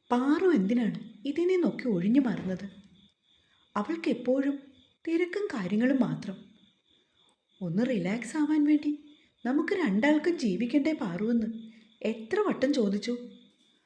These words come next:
അവൾക്കതിനോടൊന്നും ഒരു താല്പര്യവുമില്ല. ആദ്യമാദ്യം താൻ അവളുടെ കാല് പിടിച്ചു അങ്ങോട്ട് ചെന്നു. അവൾക്കിഷ്ടമാകുന്നില്ല. അത് മനസ്സിലായതും പിന്നെ താനും വാശിയോടെ അകന്നു മാറി.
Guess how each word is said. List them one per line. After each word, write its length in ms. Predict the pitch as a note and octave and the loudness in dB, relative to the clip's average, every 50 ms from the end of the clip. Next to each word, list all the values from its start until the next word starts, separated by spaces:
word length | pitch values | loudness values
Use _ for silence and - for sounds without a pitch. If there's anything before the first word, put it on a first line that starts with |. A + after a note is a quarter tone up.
| _ _ _ - | _ _ _ -6
അവൾക്കതിനോടൊന്നും 1000 | - C4 D4 D#4 G4+ G#4+ - - C#4 G3 G3 G#3+ C4+ C#4+ C4 A#3 G3 G#3 A#3 C#4+ D#4+ D4+ | -2 0 0 0 0 -2 -2 -2 -2 -2 0 2 2 2 4 4 2 4 4 4 4 4
ഒരു 120 | C4+ - - | 2 0 0
താല്പര്യവുമില്ല. 680 | - G3 E3 D3+ D3+ - B3 C#4 D#4 D#4 C4 E3+ D#3 D#3 - - - - - - _ _ _ _ _ _ _ _ - | -4 -4 -4 -4 -4 0 2 4 4 4 4 2 0 -4 -8 -12 -18 -20 -20 -20 _ _ _ _ _ _ _ _ -12
ആദ്യമാദ്യം 760 | - E3+ E3 F3 G3+ G3 D#4 D4+ C#4 A#3 F#3+ F3 G3 G3+ G#3 - - - - | -10 -8 -6 -4 -2 2 4 4 4 4 0 -2 -4 -6 -8 -8 -12 -16 -12
താൻ 240 | - D4+ E4 F#4 G4 F#4+ | -8 -6 -6 -4 -4 -2
അവളുടെ 280 | E4 A3+ A3 A3+ C#4+ C4+ - | 0 0 0 0 -2 -4 -4
കാല് 360 | - A3+ F3+ F3 G3 A3+ C4+ | -2 -4 -4 -2 -2 -2 -2
പിടിച്ചു 320 | C#4 B3 G3 - - F3+ - - - - _ _ _ _ _ _ - | -2 -2 -4 -4 -8 -12 -14 -16 -20 -20 _ _ _ _ _ _ -8
അങ്ങോട്ട് 460 | - F#3+ F3+ F3+ F#3 A3 C4 C#4+ F4 | -6 -4 -4 0 2 2 2 2 0
ചെന്നു. 300 | - - G#3+ E3+ E3+ F#3+ G3 - - - - - _ - _ _ _ _ - | -2 -4 -4 -6 -6 -8 -10 -12 -16 -20 -20 -20 _ -20 _ _ _ _ -6
അവൾക്കിഷ്ടമാകുന്നില്ല. 1000 | F#3+ F3+ E3+ A3+ B3+ - D#4+ D4+ - - - F4+ F4 D#4+ D4+ D4+ C#4 A#3+ F#3 D#3+ - - - - - - - _ _ _ _ _ _ _ _ _ - | -6 -4 -2 -2 -2 2 0 0 0 0 -2 -2 0 4 4 4 4 4 0 -2 -6 -10 -14 -18 -20 -20 -20 _ _ _ _ _ _ _ _ _ -2
അത് 160 | C4 D4+ G#4 | -2 0 0
മനസ്സിലായതും 680 | G#4+ G4 D4+ G#3+ - - B3 B3+ B3+ B3+ B3+ B3+ G#3 - - - - - | 2 2 2 2 2 2 0 0 2 2 0 0 -2 -6 -8 -14 -18 -16
പിന്നെ 260 | - - E3+ F3 A#3 B3 B3+ | -8 -6 -4 -2 -2 -2 -2
താനും 360 | D4+ A3+ F#3+ F#3 G3+ A3+ A#3+ A3+ - - | -2 -4 -2 -2 -2 -4 -4 -6 -12 -10
വാശിയോടെ 600 | B3 C4+ C#4+ D4 D4 - - E4+ E4+ F4 - F4 | -6 -4 -2 -2 -2 -2 -4 -2 -4 -2 -2 -4
അകന്നു 340 | C#4 E3+ D#3 F#3+ G#3+ B3+ C#4 | -6 -4 -2 -2 0 0 0
മാറി. 280 | B3 F3+ D3+ E3 F3 | 0 -2 -6 -8 -10